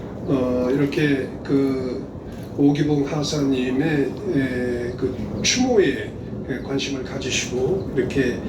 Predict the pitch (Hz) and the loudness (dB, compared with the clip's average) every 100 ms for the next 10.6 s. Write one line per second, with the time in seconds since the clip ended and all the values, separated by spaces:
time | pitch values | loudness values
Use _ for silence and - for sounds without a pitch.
0 | - - - - - - 190 170 151 160 | -6 -6 -4 -2 0 0 6 6 6 0
1 | 165 - - - - 147 143 139 - - | 0 -2 -6 -4 -2 0 0 -2 -4 -4
2 | 160 180 190 - - - - 135 131 165 | 0 2 0 -4 -8 -8 -4 0 2 6
3 | 190 220 202 147 120 120 208 196 135 - | 8 6 0 0 -2 0 -2 -2 -2 0
4 | 143 123 - - - - 135 123 120 123 | 0 0 -6 -8 -8 -4 -2 -2 -2 -4
5 | - - 117 196 165 143 131 - - 123 | -4 -4 0 4 6 4 2 -2 -4 -2
6 | 135 120 - 135 175 185 - - - - | 0 0 0 2 2 2 0 -8 -10 -10
7 | - 127 120 120 123 120 117 117 151 156 | -6 -4 -2 -2 -2 -4 -4 0 6 6
8 | 165 160 143 - 156 151 147 139 127 127 | 6 4 2 -4 -8 -2 2 2 2 -2
9 | 113 135 - - - - 120 117 117 113 | -6 -6 -6 -8 -8 -6 -4 -2 -2 -4
10 | - - 147 143 127 101 | -2 4 6 6 4 2